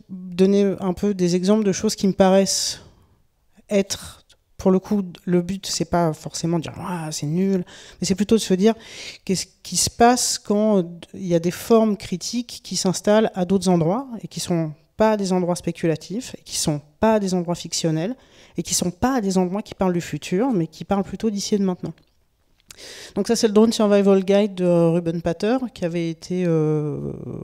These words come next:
ouais, qui, qui avait été présenté, je crois, à la, à l'avant-dernière biennale de Saint-Étienne, si mon souvenir est bon, entre autres. Euh, donc, ce qui me permet, euh, enfin, ce qui me fait, moi,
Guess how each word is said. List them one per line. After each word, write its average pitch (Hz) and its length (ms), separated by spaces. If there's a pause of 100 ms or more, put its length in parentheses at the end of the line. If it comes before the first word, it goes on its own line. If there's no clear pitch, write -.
(180)
ouais, 151 180
qui, 160 140 (460)
qui - 80
avait 180 160
été 185 160
présenté, 180 420
je - 80
crois, 170 260
à 170 40
la, 160 100 (100)
à 165 160
l'avant-dernière 170 560
biennale 156 380 (260)
de 151 60
Saint-Étienne, 151 560
si - 140
mon 147 60
souvenir 165 320
est 156 60
bon, 165 160 (280)
entre 147 240
autres. - 260 (880)
Euh, 165 640 (640)
donc, 180 320 (500)
ce - 140
qui 233 100
me 220 60
permet, 226 560
euh, 180 240
enfin, 175 260
ce - 160
qui 185 300 (100)
me 196 240
fait, - 580
moi, 196 800